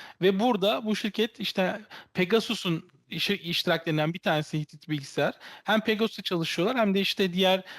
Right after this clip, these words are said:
e, yurt içi, yurt dışı diğer havayolculuk şirketlerine de iş yapıyorlar. Ama tabii günün sonunda baktığımızda çarpanları çok ucuz değil. O yüzden hani Hitit Bilgisayar'ın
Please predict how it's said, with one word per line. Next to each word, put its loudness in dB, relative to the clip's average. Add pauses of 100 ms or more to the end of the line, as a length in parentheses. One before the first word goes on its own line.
(160)
e, 0
yurt 0
içi, -4
yurt -2
dışı -4
diğer 4
havayolculuk 2
şirketlerine 0
de 2
iş -2
yapıyorlar. 2 (380)
Ama 4
tabii -2 (180)
günün 4
sonunda 2
baktığımızda 2 (280)
çarpanları 4
çok -6
ucuz -2
değil. 4 (360)
O 4
yüzden 2
hani 2
Hitit -8
Bilgisayar'ın 2